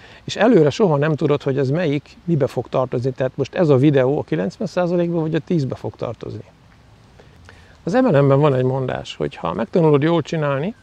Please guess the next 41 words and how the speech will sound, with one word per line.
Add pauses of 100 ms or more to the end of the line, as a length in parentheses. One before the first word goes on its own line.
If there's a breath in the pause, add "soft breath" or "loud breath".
és
elég
hosszú
ideig
csinálod
jól, (680 soft breath)
akkor
a
siker
biztos, (200)
és
semmi
nem
veheti
el
tőled. (240)
Se
politikai
berendezkedések,
vagy
pártok, (400 soft breath)
vagy
a
főnököd
kényekedve,
hisz
nincs
is
főnököd. (500 loud breath)
Minden
a
te
kezedben
összpontosul. (180)
Egyes
egyedül
te
vagy
érte
a
felelős.